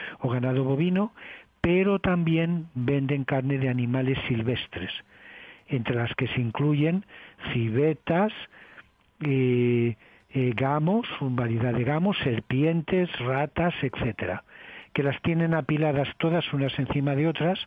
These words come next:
con lo que las deposiciones de los animales de la caja de arriba recorren todas las jaulas, transfiriendo el virus de unos animales a otros. Entonces, la posibilidad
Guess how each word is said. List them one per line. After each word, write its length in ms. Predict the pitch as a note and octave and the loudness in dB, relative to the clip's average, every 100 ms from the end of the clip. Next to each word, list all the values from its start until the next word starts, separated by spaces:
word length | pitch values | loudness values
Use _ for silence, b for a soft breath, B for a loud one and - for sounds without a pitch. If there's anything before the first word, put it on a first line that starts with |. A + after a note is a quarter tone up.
| B B B B | B B B B
con 180 | - D3+ | -2 0
lo 100 | C#3 | 0
que 120 | D3 | 0
las 140 | C#3 C3 | 0 0
deposiciones 720 | C#3 C#3+ - B2 F3+ F3+ C#3 | 0 -2 -2 -2 0 2 2
de 140 | C3+ | 2
los 220 | B2+ C3 | 0 0
animales 440 | C#3 C3 D#3+ E3+ C3+ | 0 0 2 0 0
de 80 | C3 | 0
la 140 | B2 | -2
caja 280 | B2 D3 D#3+ | -2 -2 0
de 120 | D3+ | 2
arriba 480 | D#3 D#3 F3+ E3 G3 - B B B B | 2 2 2 2 0 -2 B B B B
recorren 880 | C#3 C#3+ C#3+ - E3 F3+ E3 C#3+ B2 - | -2 2 0 0 2 2 4 2 0 0
todas 280 | D#3 D#3 D#3 | 0 2 2
las 140 | D#3 | 0
jaulas, 500 | - F3 E3 D3+ E3+ - B B B B | 0 0 2 2 0 -2 B B B B
transfiriendo 680 | - D3 C3 - C3+ C#3 C#3+ | -2 0 0 0 0 2 2
el 80 | D3 | 2
virus 340 | C3+ C#3+ D#3+ D#3+ - | 2 2 0 -2 -6
de 160 | C#3 C3 | -2 0
unos 260 | C3 B2+ - | 2 0 -2
animales 420 | B2+ B2+ B2 C#3 - | -2 0 0 -2 -2
a 100 | G2+ | -4
otros. 280 | G2+ - - - B B B B B B | -6 -10 -14 -16 B B B B B B
Entonces, 640 | - C3 A#2+ E3 D3+ B2+ A2+ - B B B B | -2 -2 0 0 0 0 -2 -6 B B B B
la 180 | C#3+ C#3+ | 0 0
posibilidad 840 | C3 C3+ - C3+ C3+ C3+ D#3+ C3 | 0 -2 0 0 0 2 0 -2